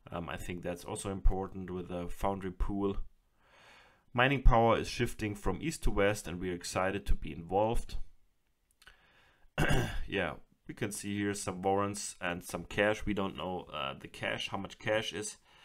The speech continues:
um, does it cost, but, uh, yeah, one point five million warrants here. I mean, Hive has approximately three hundred sixty million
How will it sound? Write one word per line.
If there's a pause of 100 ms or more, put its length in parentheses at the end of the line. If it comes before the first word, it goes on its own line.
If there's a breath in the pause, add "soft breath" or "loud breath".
(600 loud breath)
um, (100)
does
it
cost,
but,
uh,
yeah,
one
point
five
million
warrants
here. (460)
I
mean,
Hive
has
approximately
three
hundred
sixty
million